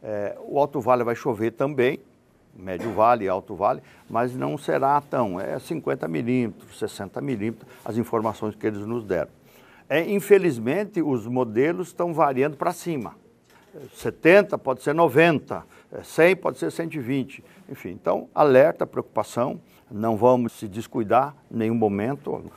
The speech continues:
Hoje é sexta-feira, sábado, domingo, acompanhando, ficando à disposição pra agir a qualquer momento, socorrendo os municípios que pedirem, e a gente vai tá, é, indo pessoalmente. Eu vou amanhã, quero ver se vou pro, pro meio oeste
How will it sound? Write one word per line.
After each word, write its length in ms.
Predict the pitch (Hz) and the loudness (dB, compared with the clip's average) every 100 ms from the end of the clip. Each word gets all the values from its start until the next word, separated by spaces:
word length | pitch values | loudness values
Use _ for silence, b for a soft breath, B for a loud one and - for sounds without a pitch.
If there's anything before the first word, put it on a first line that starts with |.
| B B | B B
Hoje 220 | - 92 | -8 -6
é 20 | 95 | -6
sexta-feira, 680 | - 92 78 - 131 127 | -8 -12 -10 0 2 2
sábado, 420 | 98 - 107 104 87 | -2 0 0 0 -6
domingo, 340 | 92 101 139 | -6 -4 -6
acompanhando, 680 | - 175 143 110 110 156 190 B B B | -6 -6 -4 -4 -4 -6 -10 B B B
ficando 300 | B 165 165 | B -2 -2
à 20 | |
disposição 680 | 170 - - 185 180 156 160 - _ _ | -4 -4 -4 -4 -4 -6 -6 -10 _ _
pra 160 | - 156 | -2 0
agir 360 | 143 117 196 | 0 0 2
a 40 | 202 | 2
qualquer 380 | 185 170 - 196 | 2 0 0 2
momento, 760 | 196 175 147 175 202 - 214 - | 4 2 2 0 -2 -4 -8 -10
socorrendo 640 | - 190 180 175 135 175 156 | -6 -4 0 0 0 -4 -6
os 80 | |
municípios 720 | 143 156 127 - 147 165 151 b b b _ | -6 -4 -6 -6 -8 -8 -18 b b b _
que 220 | 131 143 | -6 -6
pedirem, 720 | 139 - 117 107 131 135 139 - | -8 -10 -6 -2 -2 -2 -6 -8
e 140 | 147 | -4
a 40 | 135 | -2
gente 240 | 120 120 | -2 -6
vai 220 | 117 117 | -2 0
tá, 480 | 113 117 117 120 117 - B B - | -2 -4 -4 -6 -10 -16 B B -12
é, 160 | 110 | -6
indo 440 | 120 156 180 160 165 | 0 2 2 2 -2
pessoalmente. 720 | - 135 131 127 113 135 131 | 2 2 2 -2 -2 -4 -4
Eu 100 | 104 | -4
vou 200 | 92 117 | 2 2
amanhã, 380 | 110 101 110 | 2 -2 -2
quero 220 | 117 104 92 | -4 -6 -4
ver 120 | 104 | -6
se 120 | 107 | -6
vou 180 | 90 107 | -4 -4
pro, 340 | 107 95 95 78 B B B _ | -4 -4 -4 -6 B B B _
pro 140 | 110 | -10
meio 280 | 98 104 92 | -4 -2 0
oeste 520 | 98 117 143 - - | 2 2 0 -8 -16